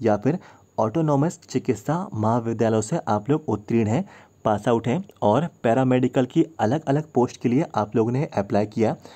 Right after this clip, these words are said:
जो आवेदन आपसे यहाँ पे आमंत्रित किए गए थे। और शुरुआत में जो उसकी लास्ट डेट थी तेईस अगस्त दो हज़ार इक्कीस यहाँ पे निर्धारित की गई थी। फिर दोस्तों एक नोटिस वेबसाइट पे जारी किया गया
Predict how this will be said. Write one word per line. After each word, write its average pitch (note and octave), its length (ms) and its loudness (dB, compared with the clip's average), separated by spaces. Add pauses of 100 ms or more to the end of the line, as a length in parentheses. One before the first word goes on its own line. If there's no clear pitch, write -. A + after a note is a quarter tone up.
(220)
जो C3 120 4
आवेदन A2 540 0
आपसे G#2 300 -2
यहाँ B2 160 0
पे D#3+ 80 -2
आमंत्रित G#2+ 580 0 (360)
किए A#2 200 0
गए A2+ 200 2
थे। C3+ 180 0 (340)
और A#2 160 4
शुरुआत C3 540 2
में D#3 100 2
जो D#3 80 0
उसकी - 240 -2
लास्ट A2 260 2
डेट A#2+ 160 2
थी C3+ 240 -2 (500)
तेईस B2 380 2
अगस्त A#2+ 340 0
दो A#2+ 240 2
हज़ार D#3 220 0
इक्कीस C#3 360 -2
यहाँ C3+ 200 0
पे C#3+ 120 4
निर्धारित G2+ 460 2
की B2+ 140 -2
गई A2 180 0
थी। C#3 160 -2 (380)
फिर B2 100 0
दोस्तों A2 400 2 (420)
एक C3 180 2
नोटिस A#2 420 0
वेबसाइट C3+ 400 0
पे G#2+ 100 2
जारी G2+ 280 2
किया B2+ 240 2
गया A#2+ 220 0